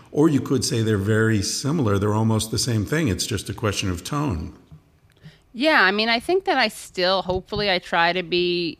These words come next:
Speaker 2: funny in what I do. So I've shifted from, um, m-, I, I write much less now, and I, because I do my two podcasts, so I, I, I, you know, I prepare for those, but I,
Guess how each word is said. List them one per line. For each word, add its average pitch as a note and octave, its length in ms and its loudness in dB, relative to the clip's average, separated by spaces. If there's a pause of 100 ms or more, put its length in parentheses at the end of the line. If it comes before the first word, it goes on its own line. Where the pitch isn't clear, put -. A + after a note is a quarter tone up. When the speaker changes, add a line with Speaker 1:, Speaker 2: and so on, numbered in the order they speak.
Speaker 2:
funny F3+ 640 0
in E3 240 0
what D#3+ 160 0
I D3+ 160 0
do. E3+ 640 -2
So G3+ 200 2
I've F#3 120 2
shifted C4+ 440 -2
from, F3 560 0 (1200)
um, E3 640 0 (440)
m-, G3+ 140 -6 (180)
I, G3+ 240 4
I G#3 120 4
write G#3+ 300 2
much G#3 300 -2
less F3 260 -2
now, F#3+ 300 2
and E3+ 100 0
I, D#3 160 0
because - 300 -10
I E3+ 80 0
do E3 120 -4
my E3 180 0
two E3+ 200 -8
podcasts, G#3 920 -4
so F#3 380 0
I, E3 460 2
I, F3+ 100 -2 (540)
I, F#3 80 2
you F3+ 180 0
know, D#3 100 0
I C3+ 100 -4
prepare G3 400 -2
for F3 140 -6
those, D#3 680 -4
but - 320 -2
I, E3+ 640 0